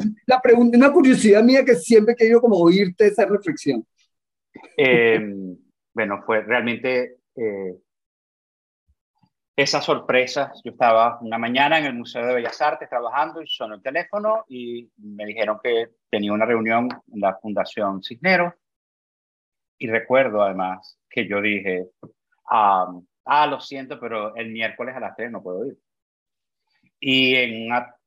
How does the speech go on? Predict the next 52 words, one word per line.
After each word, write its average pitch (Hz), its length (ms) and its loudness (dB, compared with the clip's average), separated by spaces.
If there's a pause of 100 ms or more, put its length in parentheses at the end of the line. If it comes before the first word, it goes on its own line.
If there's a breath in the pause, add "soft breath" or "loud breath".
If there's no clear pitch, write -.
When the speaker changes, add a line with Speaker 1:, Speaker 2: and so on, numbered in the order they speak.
(120)
Speaker 2:
y 165 180 -6
era 151 160 2
verdad, 151 460 0
era, 123 140 -18
tenía 117 220 -20
una, 127 280 -16
tenía, 117 240 -16 (100)
"No, 143 220 -6
el 135 80 -8
miércoles 131 340 -10
a 139 100 -10
tres 143 180 -14
no 127 120 -10
puedo, 110 440 -8
eh, 107 240 -10
¿sabes? 147 360 0
Podría 113 320 -4
ser 113 160 -6
a 110 40 -2
otra 120 200 -2
hora". 135 280 -4 (760)
Y 139 240 -4
la 127 140 0
persona 127 360 -4
que 147 80 -10
me 151 120 -4
llamó, 147 360 -4
que 135 140 -12
creo 110 220 -6
que 123 80 -10
era 120 80 -8
una 123 140 -6
secretaria, 127 680 -4
me 113 140 -10
dijo, 98 460 -8 (800)
"Mire, 185 260 2
Blondet, 139 600 0
yo 123 160 -2
a 131 120 0
usted 147 180 -6
no 165 80 -6
lo 165 120 -6
conozco, 123 600 -10
pero 113 180 -6
usted 98 200 -10
mejor 123 300 -4
viene 123 280 -2
el 120 100 -6
miércoles 120 420 -6
a 117 40 -8
las - 160 -8
tres". - 180 -18